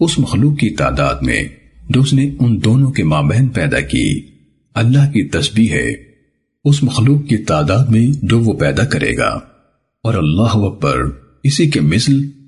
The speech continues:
اور الحمدللہ اسی کے مثل اور لا حول ولا قوة الا باللہ اسی کے مثل۔ سنن ابو داود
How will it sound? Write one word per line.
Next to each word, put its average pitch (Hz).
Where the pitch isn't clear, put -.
اور 110
الحمدللہ 71
اسی 147
کے 143
مثل 127
اور 117
لا 104
حول 117
ولا 71
قوة 76
الا 82
باللہ 64
اسی 143
کے -
مثل۔ 143
سنن 85
ابو 82
داود 69